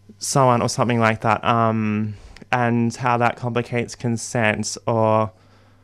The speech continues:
if you're a trans per-, a trans person, um, you, you have, you might have stuff internalized about how your body is just, like, inferior compared to, like,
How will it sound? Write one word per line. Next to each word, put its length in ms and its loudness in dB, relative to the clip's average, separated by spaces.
if 300 -12
you're 140 0
a 60 0
trans 800 0
per-, 300 -4
a 100 -8
trans 440 -2
person, 1040 -2
um, 540 2
you, 240 -4
you 140 -2
have, 220 -2
you 60 -4
might 180 2
have 180 -2
stuff 200 0
internalized 600 0
about 320 -2
how 80 -6
your 120 -2
body 600 -2
is 240 0
just, 480 -4
like, 500 -2
inferior 540 0
compared 480 -4
to, 160 -8
like, 380 -4